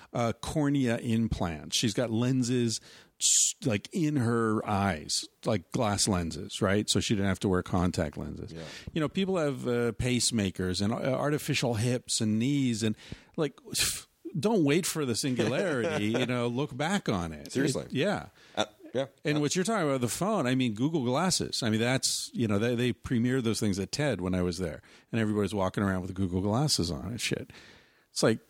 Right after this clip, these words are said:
Speaker 1: you know, that's so close to merge. That's, like, so close to having that technology in the body,
Speaker 2: I know,
Speaker 1: you
Speaker 2: it's
Speaker 1: know?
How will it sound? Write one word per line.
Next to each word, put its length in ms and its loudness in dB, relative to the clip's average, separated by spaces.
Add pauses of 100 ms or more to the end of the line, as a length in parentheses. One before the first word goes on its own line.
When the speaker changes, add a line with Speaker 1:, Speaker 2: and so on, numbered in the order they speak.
Speaker 1:
you 200 -2
know, 100 0
that's 300 0
so 380 2
close 400 -2
to 100 0
merge. 300 2
That's, 260 0
like, 180 0 (160)
so 320 2
close 380 -2
to 100 -4
having 400 0
that 220 -4
technology 600 0
in 280 2
the 80 2
body, 400 0
Speaker 2:
I 100 -4
know, 140 0
Speaker 1:
you 60 -2
Speaker 2:
it's 100 -4
Speaker 1:
know? 240 -8